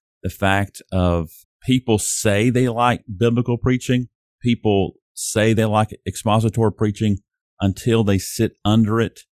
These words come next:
time and time again. And, uh, you know, this, this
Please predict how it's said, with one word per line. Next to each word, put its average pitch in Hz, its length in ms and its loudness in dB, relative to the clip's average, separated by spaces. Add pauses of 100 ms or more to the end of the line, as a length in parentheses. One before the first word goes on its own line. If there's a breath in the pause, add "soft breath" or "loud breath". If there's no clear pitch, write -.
(120)
time 107 600 0
and 92 140 0
time 101 280 0
again. 110 540 0 (360)
And, 90 480 2 (160)
uh, 80 380 -4 (320)
you 107 100 -4
know, 113 240 2
this, 113 360 -2
this 113 180 -4